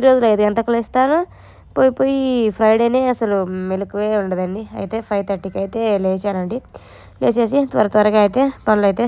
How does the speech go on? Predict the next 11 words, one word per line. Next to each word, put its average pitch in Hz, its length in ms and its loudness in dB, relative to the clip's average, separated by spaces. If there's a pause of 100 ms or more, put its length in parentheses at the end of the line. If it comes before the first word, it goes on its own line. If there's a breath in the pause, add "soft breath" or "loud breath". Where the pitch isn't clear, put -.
స్టార్ట్ 208 320 -2
చేశాను. 196 360 -2 (580 loud breath)
నైటే 233 280 4
సామాను 226 320 4
కడిగి 202 180 2
పెట్టుకున్నా 202 380 0
కాబట్టి 196 260 0
ఇంక 226 140 0
అంత 196 220 -4
పని 202 160 0
అయితే 196 120 -4